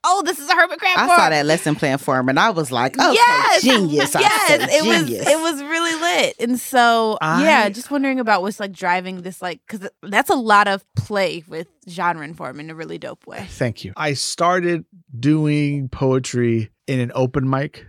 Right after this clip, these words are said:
Speaker 3: scene. I did not start into the formal aspect of form until much later in my writing career. And so now I feel like it's like jumping into the other side of the pool.
Speaker 1: Yeah.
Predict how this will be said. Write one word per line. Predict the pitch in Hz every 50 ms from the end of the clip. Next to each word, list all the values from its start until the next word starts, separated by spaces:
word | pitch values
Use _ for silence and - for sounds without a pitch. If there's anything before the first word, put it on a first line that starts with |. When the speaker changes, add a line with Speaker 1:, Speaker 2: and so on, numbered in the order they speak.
| _
Speaker 3:
scene. | - - - 160 156 156 165 165 165 165 - _ _ _ _ _ -
I | 147 151 156 156 143 131 - _ _ _ 127 113
did | 110 113 160 190 202 180
not | 170 147 139 139 139 143 - -
start | - - - - - 127 123 120 117 120 - _ _ _ - - _ _ _ _ -
into | 147 135 135 127 - - 143 135
the | 117 123 117
formal | - - - 139 139 143 135 135 131 123 117
aspect | 110 113 113 110 - - - 113 104 104 - -
of | 110 -
form | - - - 113 110 110 107 104 104 104 104 104 101 _ _ _ _ _ _ _
until | - 123 113 - - 123 107
much | 101 107 120 135 139 143 143 139 131 120 - - -
later | 120 110 110 101 104 104 - - _ _ _ _ _ _ _ _ _ _ _ _ _ _
in | - 117 110
my | 104 104 104
writing | 104 104 107 107 110 107
career. | 104 - - - - -
And | - 110 104
so | - - 117
now | 117 120 117 127 143 175 165
I | 156 151 123
feel | - - 123 120 120
like | 117 113 110 107 107 110 - _ _ _ _ _ _ _ _ _ _ _ _ _ _ _ _ _
it's | - 123 113 -
like | 120 113 110
jumping | 107 - 123 120 113 104 123 120
into | 120 117 117 117
the | 117 120
other | 110 117 120 113
side | 110 - 117 110
of | 107 107
the | 104
pool. | - - 139 131 127 120 113 - _ _ _ _
Speaker 1:
Yeah. | - 233 190 185 185 185 190 208